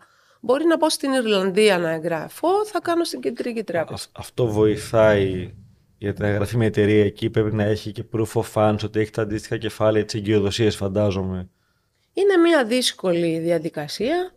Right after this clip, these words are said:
Speaker 1: Δεν ξέρω αν τα ακούσατε πρόσφατα για τη Revolut. Πήρε άδεια
Speaker 2: Πήρε άδεια,
Speaker 1: στην
Speaker 2: ναι.
Speaker 1: Κύπρο. Μια δύσκολη διαδικασία,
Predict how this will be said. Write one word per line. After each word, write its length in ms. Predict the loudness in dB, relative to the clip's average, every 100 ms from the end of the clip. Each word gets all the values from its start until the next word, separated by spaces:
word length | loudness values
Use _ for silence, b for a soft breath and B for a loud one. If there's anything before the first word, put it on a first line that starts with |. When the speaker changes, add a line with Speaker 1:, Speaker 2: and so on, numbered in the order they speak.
| _
Speaker 1:
Δεν 160 | -6 -2
ξέρω 200 | 2 2
αν 80 |
τα 80 | 2
ακούσατε 340 | 0 -2 -4 -4
πρόσφατα 420 | -4 -4 -6 -2
για 100 | -2
τη 120 | 0
Revolut. 580 | 0 0 0 0 -2 -6 -16 _ _
Πήρε 320 | 2 4 4
άδεια 480 | 2 -2 -4 -6 -8
Speaker 2:
Πήρε 220 | -6 -6
άδεια, 120 | -6 -8
Speaker 1:
στην 220 | -8 -8
Speaker 2:
ναι. 60 |
Speaker 1:
Κύπρο. 580 | -4 -6 -4 0 0 0 _ _ _ _ _ _
Μια 280 | 2 2
δύσκολη 520 | 4 2 0 0 0 0
διαδικασία, 960 | 0 -2 -4 -6 -6 -4 0 0 -2